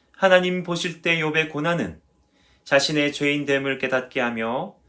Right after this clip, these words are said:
멀리 뵈던 하나님을 가까이에서 보게 하는 고난을 가장한 축복이 되는 것입니다. 인생을 향한 하나님의 크신 계획과 생각을 우리는 다 알 수 없습니다.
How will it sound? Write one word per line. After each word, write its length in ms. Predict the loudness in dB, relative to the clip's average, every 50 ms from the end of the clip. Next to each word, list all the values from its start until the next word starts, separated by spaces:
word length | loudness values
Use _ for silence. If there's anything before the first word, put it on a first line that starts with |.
| _ _ _ _
멀리 420 | 0 2 4 4 4 2 2 0 0
뵈던 280 | 0 0 0 0 0 0
하나님을 540 | -2 -2 -2 -2 -2 -4 -6 -8 -12 -16 -18 _ _ _ _ _ _ _ _ _ _
가까이에서 720 | 2 4 4 4 4 2 2 4 2 2 0 0 -2 -2 -2
보게 240 | -2 -4 -2 0
하는 500 | 0 0 0 -2 -2 -4 -4 -6 -10 -14 -18 _ _ _ _ _ _ _
고난을 420 | -4 0 4 4 4 4 4 0
가장한 460 | 0 -2 -2 0 0 0 0 -2 -4 -4
축복이 420 | -6 -10 -8 -8 -6 -6 -6 -4
되는 240 | -4 -4 -4 -4 -6
것입니다. 680 | -8 -8 -8 -8 -8 -10 -10 -12 -14 -14 -16 -16 -18 -20 -20 _ _ _ _ _ _ _ _ _ _ _ _ _ _ _ _ _ _ _ _ _ -20 -20 -20 _ _ _ _ _ _ _ _ _ _ _ _ _
인생을 440 | -2 2 4 6 6 6 6 6 4
향한 240 | 6 6 6 6 4
하나님의 500 | 4 2 2 0 0 0 -2 -4 -4 -4
크신 340 | -4 -4 -4 -4 -4 -6 -4
계획과 680 | -2 0 0 0 0 -2 -6 -10 -10 -10 -12 -14 -20 _ _ _ _ _ _ _ _ _ _
생각을 480 | -8 -4 -4 0 2 2 2 4 2 0
우리는 380 | 0 0 -2 -2 -2 -4 -4
다 160 | -4 -4 -2 -2
알 160 | 0 -2 -2
수 360 | -4 -6 -4 -4 -4 -4 -4
없습니다. 920 | -6 -4 -4 -4 -4 -4 -6 -8 -10 -12 -14 -14 -16 -18 -20 -20 -20 _